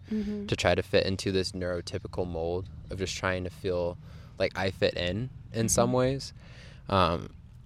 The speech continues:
Speaker 2: I'm realizing so many things from my childhood, which on the surface wouldn't look like they were traumatic events, but because of my neurotype and because I was either, like, overstimulated or,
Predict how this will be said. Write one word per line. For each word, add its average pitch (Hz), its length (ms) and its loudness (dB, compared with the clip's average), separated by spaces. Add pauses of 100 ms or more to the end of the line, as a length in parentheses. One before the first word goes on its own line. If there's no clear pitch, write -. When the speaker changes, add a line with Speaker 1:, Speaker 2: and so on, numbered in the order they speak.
(560)
Speaker 2:
I'm 117 140 8
realizing 104 420 10
so 113 220 8
many 104 200 6
things 95 360 2
from 107 140 6
my 85 120 6
childhood, 110 640 2
which 110 380 4 (440)
on 117 120 8
the 107 80 4
surface 107 480 6
wouldn't 110 360 8
look 95 380 6
like 90 400 2
they 110 140 10
were 95 180 4
traumatic 95 560 -2
events, 98 560 0 (680)
but 110 200 8
because 101 500 4
of 95 300 0
my 101 180 2
neurotype 92 640 2
and 98 100 2
because 92 760 2 (720)
I 101 100 8
was 95 240 6
either, 92 240 6
like, 82 220 4
overstimulated 104 1120 8
or, 87 420 8